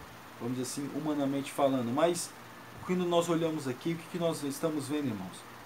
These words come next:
O Senhor tem misericórdia da nossa vida e tem nos ajudado. O que cabe a nós é darmos esses frutos, irmãos, porque nós damos os frutos e nós somos recompensados. Tudo que nós fazemos nessa terra, <clears throat> nós somos recompensados,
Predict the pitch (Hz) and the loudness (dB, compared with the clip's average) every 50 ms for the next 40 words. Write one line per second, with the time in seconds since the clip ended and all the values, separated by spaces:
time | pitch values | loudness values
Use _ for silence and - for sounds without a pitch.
0 | - - - - - - - - - - - - - - - - - 135 - - | -16 -16 -16 -16 -16 -16 -16 -16 -16 -16 -16 -16 -16 -16 -16 -10 -6 -4 0 2
1 | 175 165 165 170 170 170 175 170 170 170 185 - - - - - - 147 170 165 | 4 4 6 4 4 4 0 0 0 -2 -4 -8 -10 -14 -16 -10 -4 -2 -2 2
2 | 165 175 170 - - - - 165 156 147 151 147 139 139 135 - - 131 120 131 | 2 2 2 2 -2 0 2 2 2 4 2 2 2 2 0 0 -2 -4 -2 -2
3 | 160 165 - - - 170 165 - - - 170 175 170 156 127 135 127 113 113 113 | -2 -2 -2 -4 -4 -8 -8 -6 -2 -2 0 0 0 0 0 0 0 0 -2 -2
4 | 110 120 113 98 85 - - - - - - - - - - - 120 - 165 170 | -2 0 0 0 -2 -4 -8 -14 -16 -18 -18 -18 -18 -16 -10 -10 -6 -4 -4 2
5 | - 185 175 170 160 151 160 156 151 160 151 131 127 165 165 170 175 175 160 151 | 6 6 6 8 6 4 4 2 2 0 -2 0 6 8 8 8 8 6 2 -2
6 | 156 147 - - 139 - - - - 151 170 165 170 - 113 110 110 95 92 92 | -2 -4 -4 -6 -6 -8 -8 -8 -2 0 0 0 0 -4 -8 -10 -8 -8 -8 -10
7 | - - - 147 143 - 175 165 165 156 127 139 185 190 185 180 - - - - | -10 -6 -6 -6 -2 0 2 4 4 2 2 0 2 2 2 2 0 -2 -4 -2
8 | - 185 180 - 170 160 160 160 - - 170 165 156 147 156 165 - - 165 156 | -2 -2 -2 -2 -2 -2 -2 -2 -2 -4 -4 -4 -4 -6 -8 -8 -6 -6 -6 -2
9 | - 156 143 135 - - 135 127 - - - - - - - - - - - - | -2 -2 -2 0 2 2 2 2 2 0 -8 -12 -14 -14 -14 -14 -14 -16 -14 0
10 | - 247 262 254 - 226 196 196 185 - - 170 151 139 135 170 175 170 151 151 | 2 4 4 6 4 4 2 2 0 4 6 6 4 6 2 0 0 0 0 0
11 | 156 147 - 131 127 - - 165 170 170 151 120 92 - - - - - - - | -2 -2 0 -2 -4 2 6 8 8 10 8 6 2 -2 -6 -10 -8 -8 -6 -4
12 | 127 127 - - - - 135 135 - - - 170 175 175 165 165 - 127 123 165 | -4 -4 -6 -8 -4 -4 -2 -2 -2 0 2 2 2 2 0 -2 -4 -4 -2 0
13 | 185 180 185 185 180 175 170 147 139 - - 139 131 117 - | 0 0 0 0 2 2 2 0 2 4 6 6 6 6 4